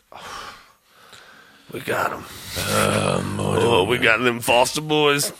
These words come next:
Speaker 1: <laughs> We got 'em.
Speaker 2: Keep 'em
Speaker 1: Jake,
Speaker 2: in the basement.
Speaker 1: Justin? <laughs> Yeah. Keep 'em in the fruit cellar.
Speaker 2: Um, but yeah, so, uh, <clears throat> a couple weeks ago, I was m-, meditating pretty hard,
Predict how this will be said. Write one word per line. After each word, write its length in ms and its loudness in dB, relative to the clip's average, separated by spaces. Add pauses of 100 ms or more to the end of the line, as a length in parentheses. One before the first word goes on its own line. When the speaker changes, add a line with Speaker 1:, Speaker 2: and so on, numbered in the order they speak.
(160)
Speaker 1:
<laughs> 520 0
We 120 -6
got 320 0
'em. 160 -14
Speaker 2:
Keep 200 -4
'em 40 0
Speaker 1:
Jake, 160 6
Speaker 2:
in 60 -4
the 60 -2
basement. 640 -2 (320)
Speaker 1:
Justin? 320 2
<laughs> 60 2
Yeah. 240 4 (400)
Keep 200 4
'em 120 -2
in 100 4
the 80 -6
fruit 320 -6
cellar. 400 -4 (640)
Speaker 2:
Um, 480 0 (300)
but 100 0
yeah, 220 2
so, 320 2
uh, 340 0 (120)
<clears throat> 140 -20
a 300 -6
couple 280 -2
weeks 260 -4
ago, 220 -2
I 40 0
was 200 -6 (120)
m-, 140 -8
meditating 640 -6
pretty 420 -8
hard, 520 -8